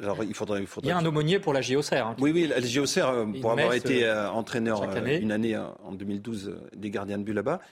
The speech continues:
Speaker 1: il y a toujours l'association qui est omniprésente au niveau, au niveau de, de l'abbé Deschamps, au niveau de la, au niveau de l'église, avec le, avec le, le, le curé, avec l'évêque aussi. Donc, il y a, c'est, c'est toujours très présent, ouais.
Speaker 2: Alors,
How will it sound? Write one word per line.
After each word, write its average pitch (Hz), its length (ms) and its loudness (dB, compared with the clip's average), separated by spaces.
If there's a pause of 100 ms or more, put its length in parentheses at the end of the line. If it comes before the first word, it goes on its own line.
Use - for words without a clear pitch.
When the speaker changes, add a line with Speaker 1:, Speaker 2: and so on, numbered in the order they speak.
(100)
Speaker 1:
il - 140 -10
y 123 60 2
a 139 60 2
toujours 147 240 0
l'association 127 520 -2
qui 147 180 -8
est - 240 -4
omniprésente 151 600 0
au 123 60 0
niveau, 113 340 0
au 95 140 -2
niveau 104 260 0
de, 95 280 -4
de 92 120 -6
l'abbé 90 240 -6
Deschamps, 92 220 -6
au 151 40 0
niveau 101 200 -4
de 92 60 -10
la, 85 280 -8 (100)
au 82 80 -8
niveau 95 200 -6
de 95 40 -6
l'église, 131 380 -2
avec 95 240 -6
le, 87 300 -6
avec 92 240 -12
le, 80 260 -10
le, 76 140 -12
le - 160 -10
curé, 123 320 -4
avec 92 240 -8
l'évêque 113 220 -6
aussi. - 220 -14
Donc, 98 200 -10
il - 80 -8
y 95 100 -8
a, - 260 -12
c'est, - 240 -12
c'est 92 140 -10
toujours 110 220 -10
très - 100 -14
présent, 98 240 -10
ouais. 82 160 -16 (380)
Speaker 2:
Alors, 151 300 0